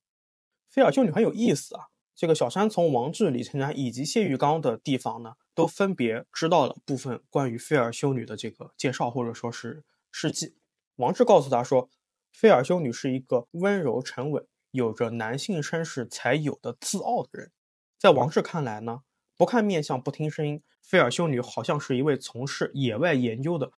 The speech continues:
中年男性教授。李成然的描述呢，就比较客观了。这份呢，是小山从他师傅里面听到的，他就是很警察的描述啊，说菲尔修女，女性，四十一岁，身高六十九英尺，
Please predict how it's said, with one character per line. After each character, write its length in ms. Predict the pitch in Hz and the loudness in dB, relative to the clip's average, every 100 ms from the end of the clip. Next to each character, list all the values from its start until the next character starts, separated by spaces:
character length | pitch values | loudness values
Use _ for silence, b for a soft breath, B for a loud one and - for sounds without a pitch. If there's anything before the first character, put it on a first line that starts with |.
| _ _ | _ _
中 220 | 220 220 | 0 2
年 220 | 151 120 | 0 -2
男 160 | 117 110 | -4 -8
性 140 | 170 | -6
教 120 | 156 143 | -4 -4
授。 240 | 202 - _ _ _ _ _ _ _ _ - | -4 -14 _ _ _ _ _ _ _ _ -2
李 100 | 139 | 2
成 140 | 233 | 4
然 100 | 226 | 4
的 60 | 233 | 4
描 180 | 143 | 4
述 220 | 135 - 160 | 0 0 -2
呢， 220 | 123 240 _ | -2 -6 _
就 100 | - | -10
比 100 | 117 | -2
较 120 | 123 110 | 0 0
客 180 | - | 0
观 160 | 117 110 | -2 -4
了。 160 | 117 - _ _ _ _ | -10 -18 _ _ _ _
这 220 | 233 147 | 2 4
份 200 | 170 139 | 0 -2
呢， 120 | 120 | -2
是 160 | - 135 | -4 -6
小 200 | - 113 | -4 -4
山 220 | 151 151 | -4 -6
从 160 | 139 | -6
他 100 | 139 | -8
师 200 | 156 - | -4 0
傅 100 | 262 | 0
里 80 | 127 | -2
面 160 | 113 104 | -6 -10
听 160 | - | -8
到 160 | 113 110 | -6 -6
的， 80 | - _ _ _ _ _ _ _ - | -8 _ _ _ _ _ _ _ -6
他 80 | |
就 100 | 127 | -2
是 140 | 123 123 | 0 -2
很 600 | - - 123 107 151 - _ _ _ | -4 -2 -2 -2 -14 -20 _ _ _
警 240 | 131 113 | -4 -4
察 160 | - 117 | -2 -2
的 100 | 165 | 0
描 180 | 123 123 | -4 -6
述 140 | - | -6
啊， 100 | 117 - | -6 -2
说 280 | - 131 - _ _ _ _ | 2 2 0 _ _ _ _
菲 140 | 143 | 2
尔 80 | 117 | 4
修 100 | 139 | 2
女， 160 | 123 - | 0 -4
女 160 | 127 120 | -2 2
性， 240 | 190 - _ | 0 -2 _
四 140 | - 123 | -12 -8
十 140 | 123 | -2
一 60 | 123 | 0
岁， 240 | 127 151 _ _ _ | 0 -2 _ _ _
身 200 | - 139 | -4 -2
高 140 | 139 143 | 4 6
六 100 | 143 | 6
十 60 | 147 | 2
九 140 | - | 0
英 140 | 135 | -4
尺， 200 | 139 - | -6 -10